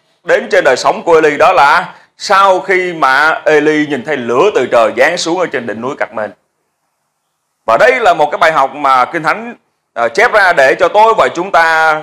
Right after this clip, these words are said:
có thể rút ra được cái bài học cho cá nhân của chúng ta.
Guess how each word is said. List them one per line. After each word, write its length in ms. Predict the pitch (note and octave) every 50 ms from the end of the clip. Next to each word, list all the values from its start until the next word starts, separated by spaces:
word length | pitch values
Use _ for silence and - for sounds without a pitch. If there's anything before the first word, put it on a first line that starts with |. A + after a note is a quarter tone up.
| D3+ -
có 80 | F3+
thể 240 | F3+ D#3 A#2+ B2 C#3+ -
rút 160 | - - -
ra 140 | C4 A#3 A3
được 180 | - D#3+ D3 - -
cái 60 | -
bài 200 | F#3 E3 D3 C#3
học 240 | D3 C3 B2+ - -
cho 160 | - F3+ E3+ D#3+
cá 280 | D#3 - - F#3 A3
nhân 240 | B3+ A#3+ A3 C#4+ - -
của 100 | C3+ C#3 C#3
chúng 120 | E3+ E3+
ta. 120 | E3 C#3+